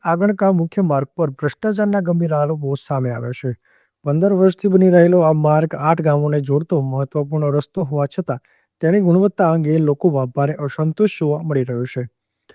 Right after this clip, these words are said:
લોકોના આક્ષેપ મુજબ માર્ગ નિર્માણ દરમિયાન કોઈ જવાબદાર અધિકારી સ્થળ પર હાજર ન હતો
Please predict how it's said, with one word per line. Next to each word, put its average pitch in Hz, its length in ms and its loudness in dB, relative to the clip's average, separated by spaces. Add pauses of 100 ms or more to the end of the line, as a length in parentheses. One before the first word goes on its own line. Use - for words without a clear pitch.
(360)
લોકોના 233 460 4
આક્ષેપ 196 340 2
મુજબ 208 460 6
માર્ગ 175 300 6
નિર્માણ 185 440 4
દરમિયાન 160 480 0
કોઈ 156 200 -2
જવાબદાર 143 440 -2
અધિકારી 143 460 -4
સ્થળ 151 300 -4
પર 180 200 -2
હાજર 139 360 -2
ન 147 120 0
હતો 127 280 -4